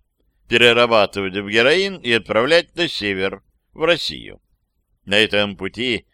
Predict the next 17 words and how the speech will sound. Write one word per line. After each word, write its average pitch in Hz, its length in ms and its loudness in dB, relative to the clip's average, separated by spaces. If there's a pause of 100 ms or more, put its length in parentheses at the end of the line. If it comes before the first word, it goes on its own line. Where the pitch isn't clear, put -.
(240)
ведущем 110 520 0
в 110 80 -6
Россию 107 520 -4
через 92 320 -6
Афганистан 92 800 -2
и 87 40 -10
всю 95 280 -6
Азию, 101 580 -2 (640)
их 151 180 -4
ждали 143 500 4
электронные 117 680 -2
глаза 104 680 0
поисковых 101 520 -6
систем, 107 580 -6 (420)
беспилотников 117 1000 -4
и 80 60 -12
дирижаблей, 104 840 0